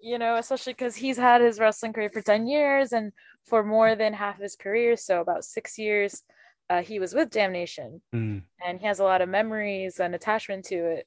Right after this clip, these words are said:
Speaker 1: with that disbandment. Um, so he was a little disappointed, but, um, in terms of pro wrestling and self-improvement, um, he felt that, uh, he had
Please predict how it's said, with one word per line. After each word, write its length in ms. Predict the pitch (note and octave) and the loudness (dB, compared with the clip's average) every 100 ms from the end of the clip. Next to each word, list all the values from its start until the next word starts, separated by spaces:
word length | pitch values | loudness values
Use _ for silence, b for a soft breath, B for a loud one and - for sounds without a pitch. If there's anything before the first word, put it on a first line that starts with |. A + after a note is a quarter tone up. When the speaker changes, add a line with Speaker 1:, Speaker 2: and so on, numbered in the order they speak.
| _ | _
Speaker 1:
with 140 | F#3+ F#3 | -4 0
that 160 | D#3+ | 0
disbandment. 720 | F3 - F#3 G#3+ G#3+ F3 E3 - _ - b b b b b b b - | -2 -4 0 2 0 0 -2 -4 _ -20 b b b b b b b 6
Um, 440 | A3 G3+ F#3 F#3+ | 8 8 6 2
so 160 | A#3+ A3+ | 0 2
he 100 | C#4+ | 2
was 100 | B3+ | 4
a 60 | |
little 400 | C#4+ G4+ G4+ F#4+ | 4 6 8 6
disappointed, 680 | F4 D4 - A3+ B3+ F#4+ G#4 A#3+ | 2 0 2 2 2 2 0 4
but, 380 | A#3+ A#3+ A#3 - | 6 8 6 2
um, 320 | A3 A3+ A3 - | -2 -2 -6 -8
in 120 | G#3+ | -6
terms 300 | A#3+ B3 A#3 | 0 0 2
of 220 | A3+ A3 | 2 0
pro 180 | - A#3 | 0 2
wrestling 640 | G3+ G#3 - G#3+ G3+ G3 F#3+ | 4 2 -2 -2 -2 -2 -4
and 300 | F#3 F#3+ F#3 | -4 -6 -2
self-improvement, 1040 | F3 F3 G3+ G3+ A#3+ B3 G#3 G#3+ G#3 G3+ - | 0 2 0 0 2 2 2 2 4 2 0
um, 540 | F3+ F#3 F3+ F3+ F#3 - b b b _ | 0 2 0 -4 -10 -18 b b b _
he 280 | - A3 G#3+ | -6 -4 -2
felt 340 | - G#3+ G#3 | 4 6 6
that, 320 | G3+ G3 F#3 E3 | 6 6 6 4
uh, 260 | D#3+ F3 | 4 2
he 260 | F#3 - G3+ | 0 -8 -10
had 280 | F#3 F#3 | -2 -2